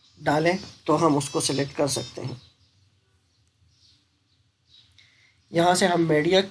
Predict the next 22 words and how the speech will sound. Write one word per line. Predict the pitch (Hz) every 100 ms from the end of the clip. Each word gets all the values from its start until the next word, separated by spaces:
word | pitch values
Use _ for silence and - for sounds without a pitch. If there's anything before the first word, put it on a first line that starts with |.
| - - _ -
के |
बारे | 170 165 165
में | 175
बात | 165 156
करेंगे | - 160 165 160
थोड़ी | 160 147
सी। | 147 196 277 - _ _ _ -
अ, | 160
यहाँ | 156 160 165 165 160 - 165
thumbnail | 165 165 165
का | 170
size | 160 160 160
क्या | - 165
होना | 156 156
चाहिए, | 143 147 156 156
यहाँ | 151 151
से | 151
हम | 156 147 147
decide | 156 151
कर | - 143
सकते | 147 131 - 151
हैं। | 151 156 -